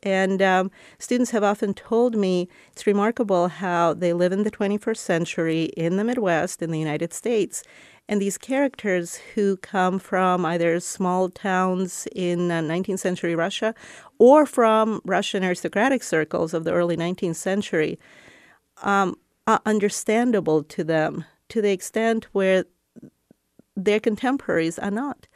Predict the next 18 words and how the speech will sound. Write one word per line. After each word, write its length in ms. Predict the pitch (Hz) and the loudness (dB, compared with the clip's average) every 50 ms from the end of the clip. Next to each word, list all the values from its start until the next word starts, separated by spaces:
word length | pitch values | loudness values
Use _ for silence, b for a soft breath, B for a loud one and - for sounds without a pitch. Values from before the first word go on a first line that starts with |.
| b b b b b | b b b b b
And 140 | - 220 220 | -4 -2 2
that 140 | 220 220 226 | 2 4 2
is 120 | 226 214 | 2 0
the 100 | - 202 | 0 -2
beauty 420 | 202 196 196 208 226 254 262 240 202 | -2 -2 -2 -2 0 0 0 2 0
of 140 | 180 165 160 | 0 0 0
great 260 | - 175 170 160 - | 0 0 0 0 -2
literature. 640 | 202 220 254 233 - - - 170 - - - 170 - - - | -4 -2 -2 -4 -4 -4 -4 -4 -4 -4 -4 -8 -12 -6 -2
Um, 340 | 196 185 180 170 180 190 190 - | 0 0 2 2 0 -4 -4 -4
it 120 | 208 - | -6 -6
speaks 300 | - - 214 214 - - | -4 -8 -8 -8 -8 -6
to 140 | - 208 190 | -2 0 0
us 420 | 180 185 180 180 - - - - - _ | 2 2 0 0 -4 -10 -12 -14 -10 _
across 640 | 196 180 - - - - 190 196 202 208 - - | -10 -8 -8 -10 -6 -2 -2 0 0 -2 -2 -2
languages, 480 | 208 185 180 180 180 175 160 - 170 156 | -2 0 0 0 -2 -2 -2 -4 -8 -8
across 320 | - - 202 190 208 - | -8 -8 -6 -8 -8 -8
cultures, 640 | - - 175 160 160 - - 190 165 156 156 151 - | -6 -4 -4 -2 -4 -4 -4 -2 -2 -2 -2 -4 -8
across 720 | 165 - _ - - - 175 180 175 175 180 - - - | -14 -16 _ -14 -4 -2 0 0 0 0 -2 -4 -8 -14